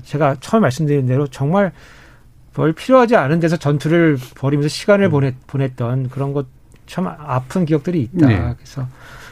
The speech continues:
Speaker 1: 예, 그렇게 보고 있습니다.
Speaker 2: 이게 마치 이제 찬기재부, 반기재부, 그다음에 현 정부 찬성, 반대 뭐 이런 것의 선들로처럼 이제 비춰진 것이 문제인데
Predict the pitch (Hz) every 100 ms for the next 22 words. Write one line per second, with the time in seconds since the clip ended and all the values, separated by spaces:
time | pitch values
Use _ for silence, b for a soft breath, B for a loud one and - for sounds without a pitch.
0 | B 131 147 151 156 139 127 123 110 127
1 | 151 165 143 127 147 131 135 107 - -
2 | - 190 202 170 156 147 123 117 117 123
3 | 107 107 101 110 104 104 98 - b b
4 | 202 185 151 147 175 151 143 123 104 104
5 | 107 123 175 240 226 196 185 226 240 247
6 | 214 - 160 123 123 - - 151 131 113
7 | 110 131 101 110 87 113 117 82